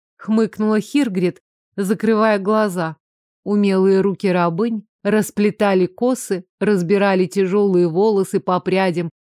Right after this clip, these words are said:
массировали тело, раскладывали по спине горячие камушки. «Тебе бы всё шутить», с упрёком произнесла матушка. Ты прекрасно понимаешь. Император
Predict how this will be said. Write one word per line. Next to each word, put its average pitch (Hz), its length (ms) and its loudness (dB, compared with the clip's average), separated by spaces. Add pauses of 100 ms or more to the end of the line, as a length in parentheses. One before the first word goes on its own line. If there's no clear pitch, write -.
массировали 175 840 0
тело, 185 520 -4 (360)
раскладывали 196 840 0
по 190 160 -2
спине 196 400 -2
горячие 185 560 0
камушки. 196 680 -4 (520)
«Тебе 220 540 2
бы 190 160 0
всё 220 300 0
шутить», 220 680 -6 (140)
с - 160 -8
упрёком 190 520 -2
произнесла 202 600 -2
матушка. 190 560 -4 (420)
Ты 339 120 0
прекрасно 247 760 0
понимаешь. 185 840 -2 (400)
Император 294 640 0